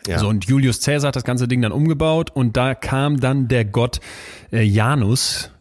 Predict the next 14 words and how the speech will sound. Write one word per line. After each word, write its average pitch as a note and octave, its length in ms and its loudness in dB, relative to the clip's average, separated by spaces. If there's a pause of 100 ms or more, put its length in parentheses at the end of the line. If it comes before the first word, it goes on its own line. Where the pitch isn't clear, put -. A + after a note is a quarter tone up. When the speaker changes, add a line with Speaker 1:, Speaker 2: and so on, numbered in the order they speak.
(240)
Speaker 2:
den G#2+ 120 0
wir, G#2+ 60 2
glaub G#2+ 120 0
ich, - 140 -6
alle B2+ 160 0
kennen B2 280 0
vom G#2 220 0
Januskopf, G#2 760 -2
ne? A2+ 100 0
So A#2 160 0
diese G2+ 220 -2
zwei - 320 -4
Speaker 1:
Ja. C#3 60 -2
Speaker 2:
Gesichter A2+ 640 0